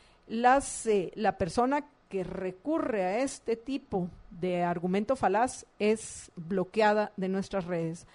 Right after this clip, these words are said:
Así que traten de pensar un poquito más los que recurren a los ataques ad hominem, por favor. Quiero confiar en que tienen la capacidad de hacerlo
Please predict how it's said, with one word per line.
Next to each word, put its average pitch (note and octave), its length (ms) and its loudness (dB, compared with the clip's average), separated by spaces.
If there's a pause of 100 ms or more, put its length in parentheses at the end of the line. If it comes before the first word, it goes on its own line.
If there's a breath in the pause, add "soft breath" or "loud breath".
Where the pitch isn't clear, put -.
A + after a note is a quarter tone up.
(320 loud breath)
Así D#4 200 -2
que E4 200 -6 (840)
traten F4 460 0
de B3+ 100 -4
pensar C#4 540 -4
un C#4+ 160 2
poquito C#4+ 400 -4
más D#4+ 540 -4
los A3 320 0
que G3 320 0
recurren G3+ 720 -2
a F#3 80 -2
los F#3 180 -8
ataques D4 480 -4
ad F3 240 -6
hominem, G3+ 360 2
por G3+ 280 -2
favor. A3 380 2 (440 loud breath)
Quiero D#4+ 240 4
confiar B3 440 2
en B3 140 0
que G3 100 -4
tienen D#4 500 2
la F#3+ 80 -2
capacidad F#3 540 -2
de G3+ 80 2
hacerlo F#3 500 -2